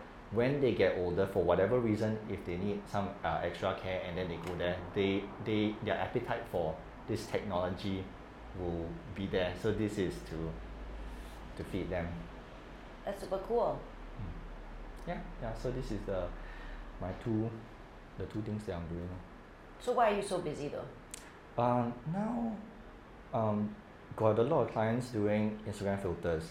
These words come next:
Speaker 2: Mm. Is that where the bulk of your revenue comes from?
Speaker 1: Yeah, uh,
Speaker 2: I actually asked him, like, "Can you make a filter for me?" And he said immediately without, like, I think we are, I guess we don't banter, so he went ten thousand.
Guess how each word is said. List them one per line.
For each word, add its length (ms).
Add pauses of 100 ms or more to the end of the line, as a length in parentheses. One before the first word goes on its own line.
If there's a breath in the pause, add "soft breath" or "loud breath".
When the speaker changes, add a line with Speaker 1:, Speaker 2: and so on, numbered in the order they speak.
(140)
Speaker 2:
Mm. 460 (760)
Is 60
that 100
where 80
the 80
bulk 260
of 60
your 80
revenue 360
comes 200
from? 120 (360)
Speaker 1:
Yeah, 200 (240)
uh, 40
Speaker 2:
I 120
actually 280
asked 420
him, 300 (120)
like, 240
"Can 140
you 100
make 140
a 40
filter 400
for 100
me?" 280 (400 loud breath)
And 140
he 100
said 280 (240)
immediately 640
without, 460
like, 300
I 120
think 220
we 80
are, 160 (240)
I 100
guess 280 (960 loud breath)
we 160
don't 480
banter, 520 (140)
so 80
he 120
went 240
ten 120
thousand. 340